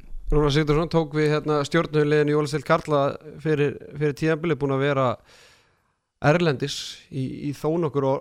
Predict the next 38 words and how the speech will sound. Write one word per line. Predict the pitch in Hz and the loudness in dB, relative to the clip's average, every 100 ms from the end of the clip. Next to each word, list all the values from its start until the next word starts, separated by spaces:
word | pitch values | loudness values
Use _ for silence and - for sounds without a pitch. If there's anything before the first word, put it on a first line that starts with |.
| - | -4
ár | 139 139 165 | 0 0 2
og | 143 | 2
ég | 131 131 131 127 | 2 0 -2 -4
fór | - 135 135 | 0 2 2
að | |
hugsa | 139 131 120 | 2 0 0
bara | 123 120 | -2 -2
að | 123 | 0
það | 123 | 0
er | 127 | 0
örugglega | 123 120 123 117 107 - - _ _ _ _ _ - | -2 -2 -2 -2 -4 -14 -20 _ _ _ _ _ 0
helmingur | 147 196 202 143 139 135 | 2 2 0 0 -2 -2
hlust-, | 170 - - - _ _ _ _ _ | -4 -4 -6 -10 _ _ _ _ _
eh, | 147 139 131 | -2 -2 -2
hlustanda | 156 - 139 139 | -4 -2 0 0
okkar, | 131 123 117 - - | 0 -4 -6 -10 -14
hann | 147 139 151 | -6 -4 -2
kannski, | 139 123 | -2 -2
sem | 117 127 - _ _ _ _ _ _ _ - | -4 -6 -10 _ _ _ _ _ _ _ -2
gera | 143 127 | 0 2
sér | 135 143 | 0 0
ekki | - | -2
grein | 135 143 131 | -2 -2 -2
fyrir | 123 123 | -6 -8
hver | - 127 123 - | -4 -4 -6 -8
Rúnar | 139 139 120 | -4 -2 -2
Sigtryggsson | 139 127 120 123 | -2 -4 -6 -4
er, | 123 120 | -4 -4
þessi | 117 120 113 - - | -4 -6 -6 -10 -6
dökk | - 147 - - _ | -2 -2 -4 -16 _
gráhærði | 139 139 143 135 131 127 | 0 2 2 0 0 -2
maður | 127 139 143 135 | -2 0 2 2
á | |
hliðarlínu | 123 156 151 151 147 151 | 2 2 4 4 4 4
hjá, | 143 147 143 165 | 6 6 6 4
hjá, | 143 143 - 147 | 4 4 4 2
hjá | 139 139 | 2 0
stjörnunni. | 131 160 165 165 160 | 4 6 6 4 4